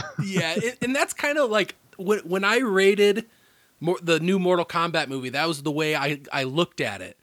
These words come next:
Speaker 2: I was like, "Okay, I'm not really gonna put much towards plot on this. I'm gonna s-, like, put it towards, was the fighting choreography good?" And it was. It was really good. They did lots of cool stuff with Sub-Zero.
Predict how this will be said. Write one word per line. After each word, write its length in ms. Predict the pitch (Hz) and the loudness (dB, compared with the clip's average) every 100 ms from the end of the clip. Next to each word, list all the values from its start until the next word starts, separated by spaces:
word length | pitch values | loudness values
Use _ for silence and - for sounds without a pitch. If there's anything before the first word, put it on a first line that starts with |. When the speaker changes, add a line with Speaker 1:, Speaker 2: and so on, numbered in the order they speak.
| _ _ _ - | _ _ _ -4
Speaker 2:
I 60 | |
was 100 | 160 | -2
like, 160 | 156 147 | -2 -2
"Okay, 260 | 165 165 165 | -2 -2 0
I'm 200 | 156 214 | 0 0
not 180 | 226 | -2
really 220 | 170 196 175 | 0 -2 -2
gonna 180 | 175 | -4
put 340 | 143 - 180 - | -4 -2 -2 0
much 300 | 143 151 - | -2 -2 -2
towards 320 | - 147 123 | -2 -2 -2
plot 640 | - - 135 143 127 - - _ _ _ _ _ 143 | -10 -6 0 2 0 -2 -8 _ _ _ _ _ 0
on 180 | 139 | 0
this. 260 | 131 120 - | 0 0 0
I'm 120 | 156 | 0
gonna 180 | 160 156 | 2 2
s-, 160 | 139 - 156 139 | 2 -4 -10 -14
like, 360 | 151 143 127 - | -4 -2 -2 -2
put 160 | 165 | 0
it 180 | 151 139 | 0 -2
towards, 540 | - 147 139 123 - - _ _ _ - | -2 0 0 -2 -8 -12 _ _ _ -10
was 300 | 139 160 156 | -4 -2 -2
the 80 | 160 | -4
fighting 400 | - 151 156 147 | -2 -2 -2 -4
choreography 680 | 156 143 131 123 127 117 | -2 -2 -2 -4 -8 -8
good?" 380 | 104 156 120 90 | -4 -2 -2 -4
And 180 | 107 196 | -2 -2
it 140 | 208 | -2
was. 420 | 185 262 247 117 117 | -2 0 0 -2 -4
It 100 | 170 | -4
was 200 | 175 143 | -4 0
really 240 | 170 170 | 0 0
good. 320 | 156 220 170 | 0 0 0
They 140 | 135 135 | -4 -4
did 160 | 156 | -2
lots 200 | 139 143 | -2 -4
of 100 | 139 | -6
cool 200 | - 160 | -6 -4
stuff 320 | 135 - 151 | -2 -2 -2
with 120 | - 127 | -4 -6
Sub-Zero. 800 | 123 107 117 190 190 175 175 | -6 -8 -2 0 2 2 0